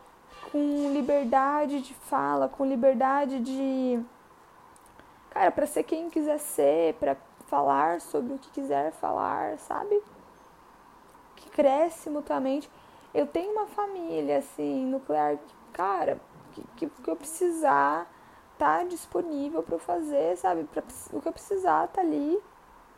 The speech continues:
Entendeu? Eu tenho um, minha mãe acabou de chegar agora. Ela foi no mercado, então pode ser que ela abra aqui a porta do nada. Eu vou pausar um pouco, daqui a pouco. Mas eu já dei a pausa aqui, já voltei.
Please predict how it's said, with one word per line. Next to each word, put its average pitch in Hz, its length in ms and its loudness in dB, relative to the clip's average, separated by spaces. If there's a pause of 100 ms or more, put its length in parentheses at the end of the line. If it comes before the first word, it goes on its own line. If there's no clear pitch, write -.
(640)
Entendeu? 269 420 2 (800)
Eu 277 140 2
tenho 320 360 0
um, 330 800 -6
minha 302 140 -4
mãe 311 80 -4
acabou 349 240 0
de 349 80 -6
chegar 247 180 0
agora. 147 320 0 (240)
Ela - 120 -4
foi - 180 -4
no 131 60 -4
mercado, 370 420 -4
então - 120 -8
pode 320 220 -4
ser 302 160 -6
que 330 340 -4 (380)
ela - 300 -2
abra 262 180 -2
aqui 240 180 -10
a 254 60 -6
porta 254 260 -6
do 240 140 -6
nada. 269 140 -8 (920)
Eu 269 80 0
vou 254 140 2
pausar 143 420 2
um 262 60 -2
pouco, - 340 -10
daqui 269 140 -6
a - 60 -6
pouco. - 280 -10 (880)
Mas 269 640 2 (120)
eu 262 100 2 (1040)
já 233 80 4
dei 233 160 4
a - 60 2
pausa 226 240 2
aqui, 226 360 0
já 233 80 -2
voltei. 233 320 0